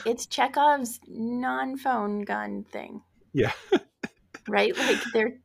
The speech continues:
Speaker 1: literally talking about it. At the beginning, Maggie and the conductor are talking about how there's no phone on the train, and that's probably a bad idea. Um, and the conductor's like, "Yeah, no problem. It'll be fine.
Speaker 2: And
Speaker 1: We're just
Speaker 2: speaking
Speaker 1: going
Speaker 2: of,
Speaker 1: around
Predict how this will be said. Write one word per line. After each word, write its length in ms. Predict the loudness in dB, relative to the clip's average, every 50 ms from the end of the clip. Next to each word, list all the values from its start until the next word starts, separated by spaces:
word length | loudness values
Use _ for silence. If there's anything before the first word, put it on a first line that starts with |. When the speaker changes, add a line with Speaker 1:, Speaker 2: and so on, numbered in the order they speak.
| _ -8
Speaker 1:
literally 760 | -6 -4 0 4 4 4 4 4 4 4 4 4 4 2
talking 420 | 0 -2 -2 -2 -2 -2 -6 -6 -2
about 240 | 0 0 0 2 0
it. 240 | -2 -4 -6 _ -18 -20 -20 -20 -20 -20 -20 -20 _ _ _ _ _ 0
At 240 | 0 0 0 0
the 80 | -2 -4
beginning, 560 | -4 -2 -2 -2 -2 0 -2 -2 -4 -4 -2
Maggie 440 | -2 0 0 -2 -4 -4 -4 -4 -4
and 200 | -4 -4 -2 -2
the 120 | -2 -2
conductor 720 | -4 -6 -6 -2 -2 -2 -4 -4 -4 -4 -2 -2 -2 -2 -2
are 160 | -2 -2 -2
talking 480 | -2 -2 -2 -4 -4 -2 -2 -2 -2 0
about 480 | -2 0 0 2 2 2 0 -4 -8 _ _ _ _ _ _ _
how 220 | -8 0 0 0
there's 280 | 2 2 2 0 2 0
no 220 | 0 2 2 2
phone 240 | 0 0 -2 -2 0 0
on 100 | 0 0
the 80 | -2 -2
train, 280 | -4 -4 -4 -2 -2
and 120 | -2 -2 -2
that's 180 | -4 -4 -6
probably 380 | _ -2 -2 -2 0 0 0 0
a 40 | 0
bad 220 | -2 -2 -2 -2
idea. 520 | -2 -4 -4 -2 -2 -2 -2 -2 -2 -4 _ _ _ _ -20 -20 -20 -20 -20 -20 _ _ _ _ -6
Um, 300 | -4 -4 -4 -4 -6 -6 _
and 200 | -4 -2 0 0
the 140 | 0 -2 -4
conductor's 480 | -4 -4 -4 -4 -4 -8 -8 -10 -8 -6
like, 120 | -2 0 0
"Yeah, 60 | 2 4 4 4 4
no 180 | 4 4 4
problem. 480 | 6 6 6 6 8 6 6 6 6 4
It'll 260 | 4 4 4 2 2
be 120 | 0 -2 -4
fine. 640 | -4 -4 -4 -2 0 0 0 0 0 0 -2 -2 -4 -8 _ _ _ _ _ _ _ _ _ _ _ -6
Speaker 2:
And 80 | -2 0
Speaker 1:
We're 120 | 0 0
just 240 | 0 -2 -4 -4 -2
Speaker 2:
speaking 0 |
Speaker 1:
going 240 | 0 0 2 2 4
Speaker 2:
of, 160 | 2 2 0
Speaker 1:
around 80 | -2